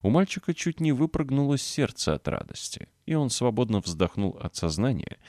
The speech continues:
что не будет одиноким в толпе чужих людей. А между тем, какой-нибудь час тому назад одна мысль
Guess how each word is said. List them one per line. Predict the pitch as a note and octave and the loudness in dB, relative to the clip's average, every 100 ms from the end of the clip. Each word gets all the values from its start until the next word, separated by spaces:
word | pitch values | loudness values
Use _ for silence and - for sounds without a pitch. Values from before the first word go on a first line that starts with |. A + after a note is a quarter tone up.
| - | -18
что | - - | -8 0
не | D#3+ D3+ | 2 2
будет | D3+ D3 C#3+ - | 2 0 -2 -2
одиноким | B2 G2 G2 A2 A#2+ - G#2 | -2 0 2 2 0 0 -2
в | - | 0
толпе | F#2+ E2+ - F2 | 0 0 -2 -4
чужих | - D2 F#2 - | -2 -4 -4 -4
людей. | D#2+ D#2 - G1+ - _ _ _ _ _ - | -2 -4 -4 -14 -18 _ _ _ _ _ 0
А | E2+ | 4
между | D#2+ D#2+ D#2 | 4 2 -6
тем, | - E2 F2+ | -2 0 0
какой-нибудь | - F2 - F2 E2+ E2 - | -2 -4 0 2 2 2 -2
час | - - C#2+ - | -6 -4 -4 -4
тому | - D3+ C3 | -2 -2 0
назад | E2+ D2 D2 - _ - - | 0 -2 -6 -10 _ -16 -6
одна | D#2 F2 F#2 | 0 4 4
мысль | D#2+ E2+ C3+ - E3+ | 4 0 -2 -4 -6